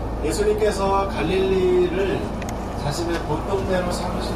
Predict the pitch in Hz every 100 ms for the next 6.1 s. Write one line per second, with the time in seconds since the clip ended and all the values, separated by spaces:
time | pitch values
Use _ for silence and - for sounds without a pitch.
0 | - 131 127 - - - - - - -
1 | - - - - - - 143 151 175 175
2 | 180 - 147 156 - - - - 151 180
3 | 190 196 190 185 185 139 143 160 165 160
4 | 156 - 147 139 170 165 - - - -
5 | 139 165 190 202 185 175 170 123 - -